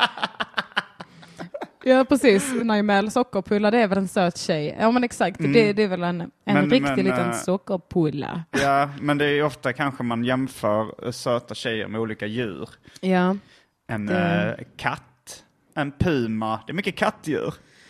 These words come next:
Speaker 1: Hmm.
Speaker 2: En, eh,
Speaker 1: Lion säger man inte så mycket.
Speaker 2: En pudding är ju någon form av sockrig grej också.
Speaker 1: Ja.
Speaker 2: Om man säger en läcker pudding.
Speaker 1: Polkagris.
Speaker 2: <laughs>
Speaker 1: En redig jävla. Eh, det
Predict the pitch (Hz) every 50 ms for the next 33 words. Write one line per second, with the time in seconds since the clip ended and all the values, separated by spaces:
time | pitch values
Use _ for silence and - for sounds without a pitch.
0 | - - - - _ _ - - 320 339 339 311 226 202 190 175 - 254 240 240
1 | - 120 240 233 233 202 196 202 208 214 233 247 269 254 214 175 160 170 190 220
2 | 214 - 262 220 220 233 254 311 285 - - 185 175 175 - - - 175 180 185
3 | 139 127 127 - 156 156 180 175 156 120 107 120 120 135 180 185 156 139 135 127
4 | 120 117 - - 127 117 113 107 - - 135 123 - - - - 110 110 131 135
5 | 127 123 123 123 - - - 90 73 113 - - - 175 170 165 165 170 185 185
6 | - - 113 107 104 - - 120 120 120 127 127 127 - - - - - _ -
7 | 135 131 139 135 113 - - - - - _ _ - - 226 233 247 262 - _
8 | - 190 180 175 170 185 - 170 170 175 175 180 - - - - - - - 220
9 | 165 - - - - - 180 165 - - - 220 220 220 190 220 226 240 247 220
10 | 214 196 202 208 220 226 196 202 196 185 - - - - - _ _ - - 214
11 | 220 214 208 208 202 196 196 185 - 226 208